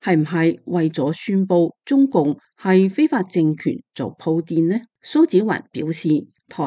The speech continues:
灣應該保持平常心，因為中華民國本嚟就係事實存在㗎。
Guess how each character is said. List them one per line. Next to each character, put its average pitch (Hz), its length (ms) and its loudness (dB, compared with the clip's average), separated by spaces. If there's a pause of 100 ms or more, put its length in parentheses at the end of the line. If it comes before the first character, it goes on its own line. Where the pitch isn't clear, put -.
灣 175 320 0
應 185 140 2
該 170 240 0
保 156 180 0
持 160 300 0
平 151 200 -4
常 135 300 -6
心， 226 160 -2 (320)
因 320 140 2
為 208 180 4
中 269 260 0
華 214 160 0
民 262 280 -8
國 175 280 0 (140)
本 214 240 2
嚟 156 220 0
就 135 180 -6
係 143 320 -6
事 - 180 -8
實 139 240 -6
存 113 280 -6
在 143 220 -4
㗎。 160 280 -2